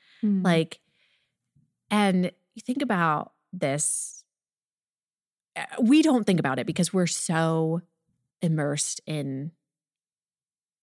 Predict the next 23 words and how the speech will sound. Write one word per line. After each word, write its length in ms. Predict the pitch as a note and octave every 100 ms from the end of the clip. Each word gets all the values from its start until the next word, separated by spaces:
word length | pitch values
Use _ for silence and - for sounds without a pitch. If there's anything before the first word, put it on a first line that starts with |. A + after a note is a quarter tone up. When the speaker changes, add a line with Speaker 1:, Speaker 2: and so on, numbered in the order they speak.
| _
Speaker 2:
living 440 | - F#3 F3 E3 E3
and 160 | D3+
breathing 640 | D3 E3 D#3 D3+ C#3 C#3 - _
our 140 | C#3+ C#3
English 440 | D#3+ D3 C3 D#3
language. 680 | - C3 - - - - - _ _ _ _
But 300 | G3+ E3+ D3+
Speaker 1:
Mm-hmm. 280 | F#3+ E3 F3+
Speaker 2:
when 120 | F3+
you 100 | E3+
think 200 | E3 F3 E3
about 380 | C#3+ C3+ - -
an 80 | D#3+
English 600 | - D3 D3 - E3 - -
language 480 | E3 D#3 D3 - -
learner, 480 | A3 C4+ D4 G3+ G#3
whether 240 | G3 E3
that's 420 | D#3+ C#3+ C#3 - - _
our 100 | D3
toddlers 720 | C#3+ D3+ C3+ - D3+ E3+ F#3 -
or 500 | E3 D#3 D3+ D#3 E3
somebody 600 | - - C#3+ D3+ D3 C#3+ - -
learning 480 | F3+ D#3 D3 C#3